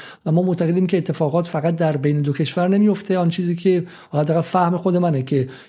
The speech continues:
یه جوری، اه، این واقعاً سه روز بعد از این سخنرانی آقای خامنه‌ای، چ-، پنج شیش روز بعد از اون قضیه الاتحاد که در ایران مردم فکر می‌کردن که به شکلی سعودی‌ها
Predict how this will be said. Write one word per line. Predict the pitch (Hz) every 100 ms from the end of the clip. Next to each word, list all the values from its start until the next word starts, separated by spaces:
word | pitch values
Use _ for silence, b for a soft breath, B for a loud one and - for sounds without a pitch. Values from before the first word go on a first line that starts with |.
| -
یه | 156
جوری، | 165 170 170 170
اه، | 147 147 131 131 147 -
این | 214 190 160
واقعاً | 143 151 151 - 135 127
سه | - 196
روز | 196 175
بعد | 180
از | 160
این | 156
سخنرانی | 156 156 147 143
آقای | 160 165
خامنه‌ای، | 165 143 143 143 165 175 B B
چ-، | - -
پنج | - 165 170
شیش | - 208
روز | - 165
بعد | 175 170
از |
اون | 170
قضیه | 170 139 151 175
الاتحاد | - 208 - 147 143 170
که | 185
در | 151 -
ایران | 156 165
مردم | 170 147 147
فکر | 156 165
می‌کردن | 156 160 156
که | - 165 160 B B -
به | 160
شکلی | 160 - 170
سعودی‌ها | 147 151 139 135 131 151 160 156